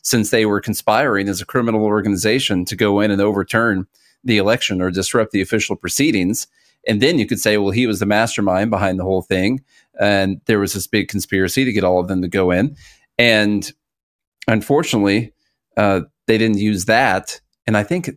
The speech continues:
because that's total B S, and they just felt like he's the leader of the Proud Boys, so they have to charge him.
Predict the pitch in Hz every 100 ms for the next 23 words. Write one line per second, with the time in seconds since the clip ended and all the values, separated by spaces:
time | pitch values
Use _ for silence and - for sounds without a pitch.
0 | - 113 - 117 - 104 - - _ -
1 | 131 127 110 113 113 147 80 - - -
2 | _ _ _ _ _ 120 110 104 113 110
3 | 107 - _ _ 131 117 113 107 - -
4 | - 131 113 110 113 110 95 120 127 -
5 | 95 90 87 104 92 95 90 85 98 -
6 | - 117 113 92 85